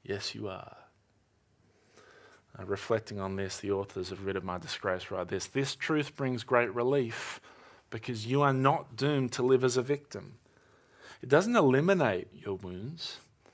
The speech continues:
nor silence your cry for deliverance or healing, but it does mean those wounds are not the final word on who you are. They don't enslave you and determine your life." Fourth and finally,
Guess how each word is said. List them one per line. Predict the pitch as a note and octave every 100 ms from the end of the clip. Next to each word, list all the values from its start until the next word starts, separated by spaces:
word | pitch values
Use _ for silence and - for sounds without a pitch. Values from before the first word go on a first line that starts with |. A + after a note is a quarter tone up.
| - -
nor | A#2 B2 B2
silence | - C3+ C#3+ D#3 B2 -
your | A2+
cry | G#2+ - B2+ B2+ A#2
for | - A#2
deliverance | G2 G2+ B2+ A#2 A#2 G#2+ G#2+
or | F#2 G#2
healing, | A2 C3+ C3+ G2 F2 G#2+ - - - - - - _
but | G#2+
it | G#2+ A#2
does | C#3 D3
mean | C3+ B2+
those | A#2 A#2 A2
wounds | A2 A2 G#2+ G#2+
are |
not | G2+ F#2
the |
final | G2+ G#2+ G2+ F#2+
word | F2+ F2+
on | F2
who | F2 F#2+
you | E2+ D#2+
are. | G1+ - - _ _ _ _ _ _ _ _ _ -
They | F#2
don't | G#2+ A2
enslave | G#2+ - A2 G2 G2
you | A2 G#2+ A2 _ _ - - _
and | - F#2
determine | F#2 - E2+ E2 E2
your | D#2+
life." | G1+ G1+ - - - - _ _ _ _ - _ _ _ _ _ - - - - - - - - - - _ _
Fourth | - - C3+
and | A#2+ A2
finally, | A#2+ G#2+ F2 D#2